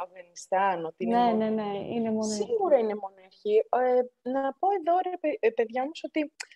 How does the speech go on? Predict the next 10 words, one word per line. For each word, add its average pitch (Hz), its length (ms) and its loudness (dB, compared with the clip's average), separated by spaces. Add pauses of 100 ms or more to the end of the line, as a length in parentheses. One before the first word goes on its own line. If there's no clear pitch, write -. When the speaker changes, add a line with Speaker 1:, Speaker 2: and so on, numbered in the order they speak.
Speaker 1:
δεν 247 260 6
ήταν 311 320 0
και 254 120 -4
καλύτερες 190 720 2
οι - 40 -14
συνθήκες 180 560 -8
πριν, 175 340 -2
απλά 247 400 4
θα 339 80 -2
χειροτερεύσουν. 247 1080 2